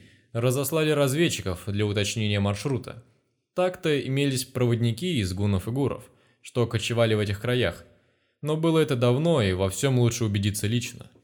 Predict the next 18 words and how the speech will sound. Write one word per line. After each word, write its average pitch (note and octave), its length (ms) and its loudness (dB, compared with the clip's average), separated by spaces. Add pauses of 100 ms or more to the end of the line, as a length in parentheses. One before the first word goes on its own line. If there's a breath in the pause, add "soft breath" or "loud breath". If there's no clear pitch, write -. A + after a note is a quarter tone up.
(880)
И A2 220 2
разведчики D3 600 0
сходили A#2+ 440 2
не A2 160 4
зря. G2+ 420 0 (500)
Выяснилось, G#2+ 560 0
что - 180 -4
славяне, G2+ 640 0 (320 soft breath)
прознав A#2 600 2
про A2 240 2
надвигающуюся G#2+ 880 0
на G2+ 100 2
них G#2 200 0
армию F#2 360 2
авар, B2 440 2 (280 loud breath)
создали C3 680 2
засечную A#2 760 2
линию – A2 400 0